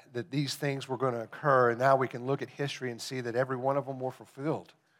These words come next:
from kings to kingdoms, to marriages, to betrayal, to assassinations.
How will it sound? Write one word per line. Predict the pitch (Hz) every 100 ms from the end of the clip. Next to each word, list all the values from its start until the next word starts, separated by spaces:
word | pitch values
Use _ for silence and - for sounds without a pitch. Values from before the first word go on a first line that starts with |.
| _ _ _ _ _
from | 117 _
kings | - - 147 117 -
to | -
kingdoms, | - - 160 131 113 98 95
to | -
marriages, | 107 117 143 139 135 113 -
to | -
betrayal, | 110 - - 135 131 107 98 _ _ _ _ _ _ _ _ _ _ _ _ _
to | 113
assassinations. | - 143 156 - 135 127 131 - 110 98 98 -